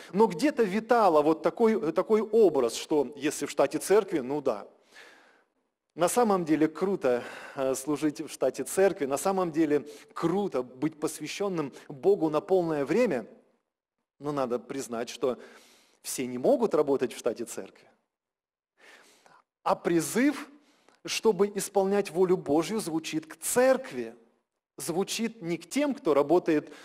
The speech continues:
в штате церкви, точнее, не только к тем, звучит к каждому христианину. Каждый из нас призван исполнять волю Божью. Что же делать остальным? Как же быть остальным,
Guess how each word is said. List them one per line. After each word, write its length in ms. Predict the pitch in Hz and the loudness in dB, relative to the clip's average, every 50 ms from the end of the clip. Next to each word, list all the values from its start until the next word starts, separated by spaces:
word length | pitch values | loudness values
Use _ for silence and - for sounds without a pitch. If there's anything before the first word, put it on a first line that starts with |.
| - - | -18 -14
в 60 | - | -12
штате 320 | - - 151 143 - - | -2 0 0 0 0 -2
церкви, 400 | 151 - - 202 247 226 - 165 | -8 -2 2 2 2 4 2 0
точнее, 360 | 156 - 151 - - - 175 160 | -2 -2 -4 -4 -4 -4 -4 -2
не 140 | 165 165 | -4 -4
только 440 | 160 160 - 214 262 285 - - 170 | -6 -4 -2 0 0 0 0 -2 -4
к 60 | 165 | -4
тем, 220 | - - 208 185 175 | -2 -2 0 0 0
звучит 380 | 143 156 175 170 - 208 202 | -2 -4 -6 -6 -6 -8 -10
к 60 | - - | -6 -2
каждому 460 | - 240 254 254 247 214 262 262 269 | 2 2 4 2 2 0 0 0 0
христианину. 840 | - 220 247 208 - - - 240 240 233 262 247 196 139 117 107 - - - - - - | -2 -4 -6 -8 -6 -4 -2 -2 0 0 0 -2 -2 -2 -4 -6 -10 -14 -18 -20 -16 -6
Каждый 440 | - 233 240 262 247 202 254 269 262 | -2 2 4 4 4 2 0 -2 -2
из 100 | 214 190 | -2 -2
нас 320 | 226 240 311 294 - - - | 0 0 0 0 -2 -4 -4
призван 560 | - 220 240 269 269 202 233 214 196 202 208 | -4 0 0 0 0 0 0 0 0 -2 -6
исполнять 460 | 185 - - 208 202 202 226 233 226 | -8 -2 0 0 0 2 0 -2 -2
волю 240 | 190 208 240 233 254 | -2 -2 -2 -2 -2
Божью. 420 | 214 226 285 269 196 180 185 - - - - - - _ _ _ _ | 0 2 2 2 4 2 2 0 0 -6 -16 -18 -20 _ _ _ _
Что 200 | - - - 160 | -12 -6 -4 -4
же 140 | 147 170 165 | -4 -4 -2
делать 300 | 160 180 175 185 180 190 | 0 0 0 2 0 -2
остальным? 540 | 170 - - 202 196 208 208 208 175 120 - - _ _ _ _ _ _ _ _ _ _ _ _ _ _ _ _ _ _ _ - - - _ | -4 -4 -4 -4 -2 -2 -2 -4 -4 -6 -10 -16 _ _ _ _ _ _ _ _ _ _ _ _ _ _ _ _ _ _ _ -20 -20 -20 _
Как 180 | - - 185 165 | 0 0 0 2
же 140 | 165 208 214 | 0 -2 -2
быть 200 | 190 233 220 214 | -2 0 0 0
остальным, 600 | 202 214 - 208 208 214 226 247 247 196 147 | -2 2 2 2 4 4 4 2 2 0 -2